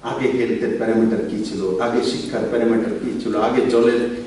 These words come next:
পানীয় জলের প্যারামিটার কি ছিল, আগে রোডের প্যারামিটার কি ছিল, আগে সাস্টেনেবল ডেভেলপমেন্টের প্যারামিটার কি ছিল, আগে এডিসি উন্নয়নের প্যারামিটার কি ছিল,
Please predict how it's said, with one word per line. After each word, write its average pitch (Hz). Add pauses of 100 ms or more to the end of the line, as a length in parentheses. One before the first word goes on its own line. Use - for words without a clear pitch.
পানীয় 127
জলের 117
প্যারামিটার 127
কি 113
ছিল, 107
আগে 139
রোডের 139
প্যারামিটার 135
কি 190
ছিল, 117 (260)
আগে 165
সাস্টেনেবল 175
ডেভেলপমেন্টের 165
প্যারামিটার 160
কি 190
ছিল, 151
আগে 175
এডিসি 185
উন্নয়নের 175
প্যারামিটার 180 (100)
কি 247
ছিল, -